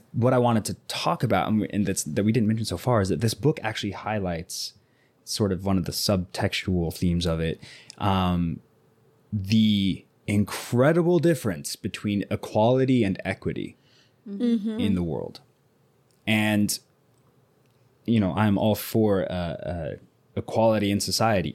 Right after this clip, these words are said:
Speaker 1: obviously, but it's not enough to just be like, "Hey, everybody should have the same opportunities," um, because sometimes, like,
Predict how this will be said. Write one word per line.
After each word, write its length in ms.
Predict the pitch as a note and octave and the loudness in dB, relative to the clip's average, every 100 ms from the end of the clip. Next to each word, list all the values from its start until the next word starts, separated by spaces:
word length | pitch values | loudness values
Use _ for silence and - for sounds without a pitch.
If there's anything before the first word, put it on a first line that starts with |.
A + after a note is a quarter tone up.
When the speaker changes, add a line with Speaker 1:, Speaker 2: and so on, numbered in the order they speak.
| - | -2
Speaker 1:
obviously, 720 | G#2 F#2+ E2+ D#2+ - D2+ - - - _ _ _ | 0 0 -4 -6 -8 -8 -14 -18 -20 _ _ _
but 320 | A2 G2+ - _ _ | 2 2 -2 _ _
it's 360 | G2+ F2+ - - - | -6 -2 -2 -4 -8
not 160 | F#2+ F#2 | -6 -2
enough 260 | F#2+ F#2+ - | -2 -2 -4
to 80 | |
just 200 | F2 F2+ | -6 -4
be 60 | E2+ | -6
like, 240 | E2+ D2+ | -6 -4
"Hey, 240 | C3 C#3 G2 | 0 2 2
everybody 420 | A#2 A2 A2+ G#2 | 2 2 2 0
should 220 | - G#2 | -2 -2
have 220 | A2 G#2 | -2 -2
the 100 | G2+ | -2
same 340 | G2 - G#2 A2+ | -2 0 2 0
opportunities," 800 | A2 A2 - D3+ F#2 D#2+ F#2+ - - - - - | 0 -6 -2 0 0 -2 -6 -8 -12 -20 -20 -6
um, 580 | F#2+ F#2 F#2 F2+ F2+ - _ _ _ _ _ - - | -2 0 0 2 0 -2 _ _ _ _ _ -18 -2
because 380 | A2 - A2 | -2 0 -2
sometimes, 880 | - - B2+ B2 A#2+ A#2 A2 G#2 - - - - _ | 0 2 2 2 0 2 4 2 0 -2 -16 -20 _
like, 160 | - E2+ | -8 -8